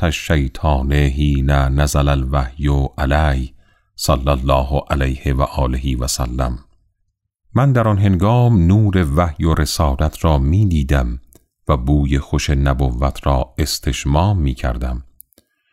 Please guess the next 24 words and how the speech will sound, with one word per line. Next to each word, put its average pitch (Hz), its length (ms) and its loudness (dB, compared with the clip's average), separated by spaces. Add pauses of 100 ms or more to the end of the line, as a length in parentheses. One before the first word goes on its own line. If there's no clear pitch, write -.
(240)
و 95 80 0
در 104 160 0
وقتی 120 340 0
که 113 160 0
وحی 104 440 2
بر 107 140 0
پیغمبر 69 680 0
نازل 65 520 -2
شد، 110 340 0 (500)
صدای 82 680 0
ناله 69 580 0
شیطان 67 520 -2
را 65 240 0
شنیدم. 71 640 -2 (1400)
فقلت 123 560 0 (280)
یا 98 340 2
رسول 95 420 0
الله، 67 520 0 (760)
ما 104 420 2
هذه 104 420 2
الرنة؟ 71 720 0 (160)
فقال 85 720 2
هذا 87 460 0
الشیطان 78 1160 0